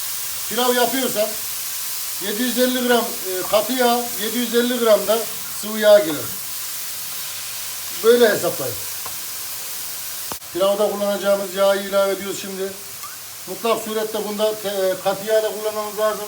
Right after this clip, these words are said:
Katı yağ derken nasıl anlarsanız, ister tereyağı, ister başka yağ,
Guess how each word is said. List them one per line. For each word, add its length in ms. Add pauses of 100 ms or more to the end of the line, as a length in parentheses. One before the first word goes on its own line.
(760)
Katı 260
yağ 200
derken 320
nasıl 260
anlarsanız, 580
ister 320
tereyağı, 440 (200)
ister 260
başka 320
yağ, 200